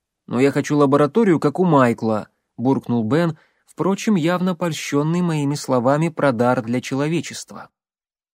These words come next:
«Построим. Роскошную, но в отдельном здании. Если она взлетит на воздух, не хочу, чтобы дом опять пострадал». «Ладно»,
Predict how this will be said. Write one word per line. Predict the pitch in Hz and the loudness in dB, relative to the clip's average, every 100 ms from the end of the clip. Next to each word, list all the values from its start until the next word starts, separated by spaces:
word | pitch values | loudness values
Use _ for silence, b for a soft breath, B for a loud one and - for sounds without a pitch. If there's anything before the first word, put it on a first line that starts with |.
| _ | _
«Построим. | - - - 165 127 110 120 B B B - | -2 0 0 2 2 -2 -8 B B B 0
Роскошную, | 240 240 - 220 - 220 233 240 | 2 2 2 2 4 2 4 4
но | 214 202 | 4 4
в | 190 | 4
отдельном | 156 170 180 180 156 | 2 2 2 2 0
здании. | 107 117 104 104 104 b b b | 2 0 0 -4 -10 b b b
Если | 139 139 139 | 2 2 2
она | 143 143 | 2 2
взлетит | 120 135 139 147 | 2 0 0 0
на | 160 208 | 0 2
воздух, | 262 120 110 - b b | 0 0 -4 -6 b b
не | 160 | -4
хочу, | 165 165 - 262 | 0 -2 0 0
чтобы | - 131 139 | 0 0 4
дом | 226 180 | 4 4
опять | - 175 - | 2 -2 -4
пострадал». | 165 - 147 131 107 95 - _ _ _ _ _ _ _ | -6 -2 0 2 0 -2 -8 _ _ _ _ _ _ _
«Ладно», | 107 117 127 123 107 107 107 | -4 2 4 4 4 0 -4